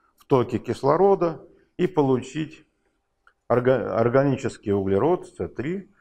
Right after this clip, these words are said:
а, так называемый ток, Total Organic Carbon. В-, вернёмся к сланцам, и поскольку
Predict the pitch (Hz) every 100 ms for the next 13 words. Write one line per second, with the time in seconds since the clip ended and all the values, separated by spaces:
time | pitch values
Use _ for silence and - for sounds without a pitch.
0 | _ _ _ _ 113 110 110 113 - 127
1 | 117 110 98 110 113 104 98 - 104 -
2 | - _ _ 147 156 123 98 92 101 92
3 | 85 - 85 85 - _ _ _ _ _
4 | _ _ _ _ _ _ _ _ _ _
5 | _ _ _ _ _ _ _ _ _ _
6 | _ _ _ _ _ _ _ _ _ -
7 | 143 117 110 135 160 214 226 156 - 156
8 | 131 110 - 180 202 - _ _ - 120
9 | - 135 - 185 180 165 160 135